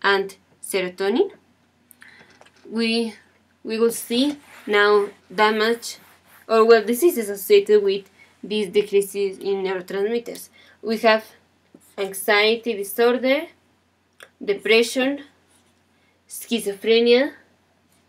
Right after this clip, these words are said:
schizophrenia, um, Alzheimer, Huntington disease, and Parkinson disease.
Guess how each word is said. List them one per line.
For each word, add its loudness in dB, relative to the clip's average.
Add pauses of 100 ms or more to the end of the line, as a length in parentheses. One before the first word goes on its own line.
(140)
schizophrenia, -2 (920)
um, -2 (920)
Alzheimer, -2 (920)
Huntington -2
disease, -4 (340)
and -4 (300)
Parkinson -2
disease. -16